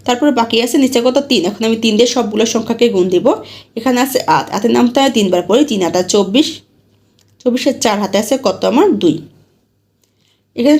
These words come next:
চার আছে, তিন চারা কত? বারো, বারোর সাথে দুই যোগ করলে হয় চোদ্দ, চোদ্দের চার হাতে আছে কত আমার? এক। এখানে দুই আছে, তিন দুগুণে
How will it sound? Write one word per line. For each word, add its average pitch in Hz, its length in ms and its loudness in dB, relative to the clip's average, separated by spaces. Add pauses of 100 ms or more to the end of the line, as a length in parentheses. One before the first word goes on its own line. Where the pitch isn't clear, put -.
চার 185 140 0 (100)
আছে, 269 140 0
তিন 233 180 0
চারা 277 260 2
কত? 240 120 0 (160)
বারো, 170 200 2 (100)
বারোর 208 200 2
সাথে 262 180 2
দুই 190 200 2
যোগ 185 100 0
করলে 240 180 2
হয় 254 180 2
চোদ্দ, 226 200 2 (200)
চোদ্দের 180 320 0 (140)
চার 214 260 0
হাতে 190 240 -2
আছে 202 140 -4 (120)
কত 202 180 -4
আমার? 247 220 2 (200)
এক। 98 80 -8 (880)
এখানে 262 220 2 (100)
দুই 185 120 0 (100)
আছে, 269 160 0
তিন 247 180 2
দুগুণে 262 280 2